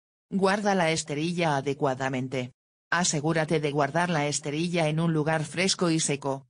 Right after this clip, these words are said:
evitando lugares húmedos o calurosos. Usa una bolsa de transporte.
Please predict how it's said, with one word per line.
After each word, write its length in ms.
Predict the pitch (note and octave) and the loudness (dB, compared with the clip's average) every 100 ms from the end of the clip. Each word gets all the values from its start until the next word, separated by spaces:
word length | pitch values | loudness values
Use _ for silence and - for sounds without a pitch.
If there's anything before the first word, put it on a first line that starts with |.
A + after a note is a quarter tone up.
| _ | _
evitando 560 | F3+ E3 D#3 G#3 A3+ A#3 | 0 2 2 2 2 4
lugares 500 | F3+ C#3+ E3+ E3+ - | 2 2 0 0 -2
húmedos 440 | G#3+ F#3 D3+ D3 | 0 0 0 0
o 100 | G3 | 0
calurosos. 800 | F#3+ E3+ D3+ E3+ F#3+ C3+ C3+ - - _ _ _ _ _ - | 0 -2 0 0 0 0 -2 -6 -12 _ _ _ _ _ 0
Usa 340 | A#3 - E3 | 2 2 2
una 240 | E3 E3+ | 2 0
bolsa 420 | C#3+ D#3+ E3 E3 D3+ | 2 2 2 0 -2
de 120 | D3+ | -2
transporte. 840 | D3 C3 C3 C#3+ C3+ C3+ C3+ | -2 -4 -2 -2 -2 -2 -6